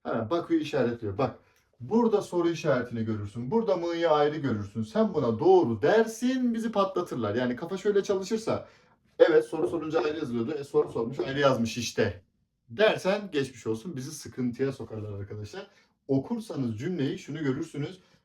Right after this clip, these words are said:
"Bunu benim yapmadığımı ne zaman söyleyeceksin?" Evet burada bir soru işareti var ama buradaki ne zamanın soru işareti arkadaşlar o. "Bunu benim yapmadığımı", bakın benim yapmadığım iyilik eki budur.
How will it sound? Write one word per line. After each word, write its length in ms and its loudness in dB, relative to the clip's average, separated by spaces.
"Bunu 420 0
benim 360 -4
yapmadığımı 920 -2
ne 140 0
zaman 300 -2
söyleyeceksin?" 760 -4
Evet 260 -4
burada 240 -6
bir 40 -10
soru 220 -6
işareti 400 -6
var 180 -2
ama 260 -10
buradaki 560 -4
ne 80 -2
zamanın 380 -4
soru 240 -6
işareti 340 -4
arkadaşlar 540 -8
o. 160 -12
"Bunu 320 0
benim 260 2
yapmadığımı", 1000 0
bakın 280 -6
benim 280 -2
yapmadığım 760 -2
iyilik 480 -2
eki 240 -6
budur. 200 -10